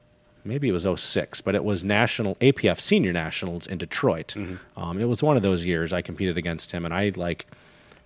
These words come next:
Speaker 1: he had a humongous total, like, nineteen something. I totaled,
Speaker 2: Huge.
Speaker 1: like,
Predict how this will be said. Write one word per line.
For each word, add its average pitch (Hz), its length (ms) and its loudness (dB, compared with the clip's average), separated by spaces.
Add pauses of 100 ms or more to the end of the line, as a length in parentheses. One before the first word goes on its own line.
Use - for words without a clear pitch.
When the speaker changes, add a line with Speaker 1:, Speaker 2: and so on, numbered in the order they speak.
(100)
Speaker 1:
he 113 360 -4 (440)
had 92 160 -4
a 82 60 -4
humongous 98 520 -2
total, 82 400 -2 (420)
like, 85 200 -8
nineteen 90 420 -2
something. 87 340 -2
I 92 100 2
totaled, 87 400 -2
Speaker 2:
Huge. - 40 -6
Speaker 1:
like, 87 380 -2